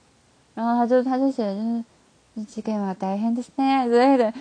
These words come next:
然后就是，就是慰劳了一番，然后叫我加油，我就真的很感动。虽然我知道那都是，都是客套话了。哇，我好像知道，我好像知道丁宁语的用法，就是那种没有什么意义在里面，但是会，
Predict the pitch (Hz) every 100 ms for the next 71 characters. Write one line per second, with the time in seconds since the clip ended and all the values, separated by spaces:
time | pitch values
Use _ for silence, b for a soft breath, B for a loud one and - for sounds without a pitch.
0 | B - 285 339 339 339 240 285 302 294
1 | 262 247 240 220 233 214 190 202 214 175
2 | 180 170 185 208 285 - 370 381 339 262
3 | 226 262 262 185 196 247 233 294 240 190
4 | 202 226 220 - 190 180 190 202 196 -
5 | 180 170 196 196 - 208 b b b b
6 | b b b b 233 208 247 240 262 226
7 | 220 233 - 233 233 233 220 214 208 190
8 | 180 160 160 175 175 - 277 339 339 208
9 | 180 220 233 202 170 196 190 185 185 151
10 | 175 202 226 233 208